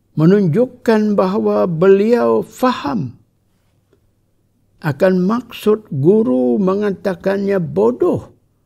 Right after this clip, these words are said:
kerana lari dari sekolah Inggris ke sekolah Arab Ugama semata-mata menyangkut perkara nilai ekonomi.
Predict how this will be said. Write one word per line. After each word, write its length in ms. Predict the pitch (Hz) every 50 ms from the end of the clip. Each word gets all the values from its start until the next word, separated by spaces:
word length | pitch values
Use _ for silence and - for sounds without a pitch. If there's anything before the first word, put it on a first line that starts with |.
| _ _ _ _ _ _ _ _ _ _
kerana 400 | - 175 190 185 190 190 190 185
lari 560 | 180 175 175 180 196 214 240 226 208 190 180
dari 240 | 160 170 180 180 175
sekolah 560 | 165 - - - - 170 165 165 156 160 - - 190
Inggris 480 | 175 175 160 165 170 170 143 - -
ke 160 | - - 151
sekolah 560 | - - - 165 147 151 156 135 - - _ -
Arab 480 | 143 139 143 151 160 160 165 - _ _ -
Ugama 460 | 123 110 139 131 127 113 104 104 - _ _ _ _ _ _ _ _ _ _ _ _ _ _ _ _
semata-mata 1080 | - - - - 170 156 143 143 143 - 143 139 143 151 135 - 131 117 107 - - _ _ _ _ _ _ _ _ _ _ _ _ -
menyangkut 920 | 127 131 147 156 147 147 156 151 143 123 - - 143 139 - - _ _ -
perkara 760 | 143 147 123 110 - - 143 143 135 131 131 143 - - _ -
nilai 800 | - 113 123 165 220 240 277 269 262 262 262 240 214 196 185 170 175 -
ekonomi. 880 | 180 165 175 170 - 170 175 151 147 147 143 151 160 165 127 - -